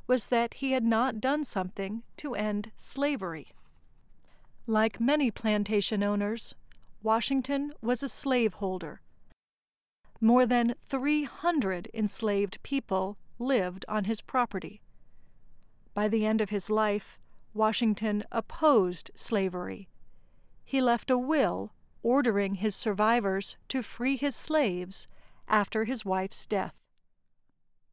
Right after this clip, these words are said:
Washington's will became relevant sooner than he might have liked. Three years after he finished his second term as president, Washington fell ill.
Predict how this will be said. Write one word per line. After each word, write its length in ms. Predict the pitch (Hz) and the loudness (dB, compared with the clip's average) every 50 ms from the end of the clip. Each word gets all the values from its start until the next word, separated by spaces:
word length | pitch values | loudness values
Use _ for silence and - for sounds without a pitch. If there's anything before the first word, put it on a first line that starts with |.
| _ _ _ - - | _ _ _ -14 -4
Washington's 680 | - 208 214 220 - - 208 185 180 196 190 185 175 180 | 2 4 4 4 4 2 0 0 0 0 -2 -2 -2 0
will 380 | 190 214 240 233 214 202 202 | 2 4 4 6 6 4 4
became 440 | 196 208 214 - - 220 208 202 202 | 2 0 -2 -2 -2 -2 0 0 2
relevant 540 | 202 233 240 254 254 226 196 202 202 - - - - | 4 4 4 6 4 4 2 0 -2 -2 -6 -12 -14
sooner 540 | - - - - 339 339 277 196 180 180 185 | -10 -8 -4 -2 2 2 2 2 2 0 -2
than 160 | 180 208 208 | 0 0 0
he 140 | 202 202 220 | 2 2 2
might 220 | 202 208 202 196 202 | 2 2 0 0 -2
have 120 | 190 180 | -2 -2
liked. 460 | 208 226 233 202 - - - - - - - - - - _ - _ - - - - - - - - - - - - - - | 0 2 2 2 0 -4 -12 -20 -20 -20 -20 -20 -20 -20 _ -20 _ -20 -20 -20 -20 -20 -20 -20 -20 -20 -20 -20 -18 -16 -8
Three 300 | - 220 214 269 320 311 | -4 0 2 4 4 4
years 460 | 262 233 226 208 196 202 220 220 - | 4 4 2 4 4 2 0 0 0
after 260 | 214 196 - - 214 | 0 0 0 -2 -4
he 160 | 190 190 214 | -2 0 -2
finished 440 | 196 - 226 208 202 196 202 - - - | -2 0 0 2 2 0 -2 -4 -4 -2
his 160 | 220 190 - | -2 -2 -2
second 420 | - - 226 214 - 214 190 - | 0 0 0 2 0 -2 -4 -4
term 320 | - - 233 220 208 196 185 | -4 0 2 2 2 2 0
as 140 | 180 - | -2 -6
president, 640 | - - - - 262 254 247 240 220 226 226 220 - - - - - - - - - - - - - | -8 -10 -2 0 2 2 2 2 0 0 0 0 -4 -8 -16 -18 -18 -18 -18 -20 -20 -20 -20 -14 -4
Washington 800 | 214 214 240 262 262 - - 311 285 240 277 294 294 294 285 - | 2 4 4 6 4 4 0 0 -2 0 0 0 0 0 -2 -6
fell 440 | - - - - 240 226 220 226 233 - - | -12 -12 -2 2 2 2 2 2 -2 -2 0
ill. 380 | 214 196 190 190 185 185 - | 0 0 0 -2 -6 -10 -14